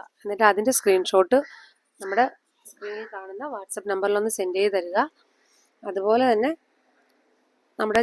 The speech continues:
ചാനലിൻ്റെ ലിങ്ക് ഒന്ന് സ്റ്റാറ്റസ് ആക്കി വെച്ചിട്ട്, സ്റ്റാറ്റസ് ആക്കി വെച്ചിട്ട്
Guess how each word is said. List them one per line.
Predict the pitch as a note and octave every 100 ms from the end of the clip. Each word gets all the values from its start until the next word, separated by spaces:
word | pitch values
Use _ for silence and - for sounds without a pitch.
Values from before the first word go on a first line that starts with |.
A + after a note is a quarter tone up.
| A#3
ചാനലിൻ്റെ | G#3+ G#3 G#3+ A3 A#3
ലിങ്ക് | G#3 G#3 A3
ഒന്ന് | A#3 A3+ -
സ്റ്റാറ്റസ് | - G3 G3 G3 A3
ആക്കി | A3 A3
വെച്ചിട്ട്, | F#3+ G3 G3+ F4 - - - - - - _ _ _ _ _ _ _ _ _ _ _ _ _ _ _ _ _ _ _ _ _ _ _ _ _ _ _ _ _ -
സ്റ്റാറ്റസ് | G#3+ G#3 G3+ G#3+
ആക്കി | G#3 A3
വെച്ചിട്ട് | - G#3